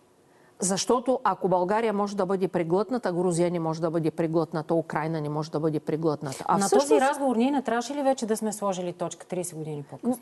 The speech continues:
Speaker 1: И-, има разговори, на които никога не се слага точка.
Speaker 2: И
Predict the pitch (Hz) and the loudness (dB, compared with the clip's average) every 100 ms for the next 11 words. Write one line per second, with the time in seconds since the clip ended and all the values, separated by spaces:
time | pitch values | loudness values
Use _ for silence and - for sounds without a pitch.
0 | 285 - 339 370 294 277 262 254 285 302 | -4 4 6 6 4 2 2 2 2 2
1 | 254 - 262 254 240 240 220 208 170 - | 0 0 0 2 2 2 2 0 0 -2
2 | - 214 208 214 139 - - - _ _ | 0 0 -2 -4 -6 -10 -18 -20 _ _
3 | _ _ - - | _ _ -20 -20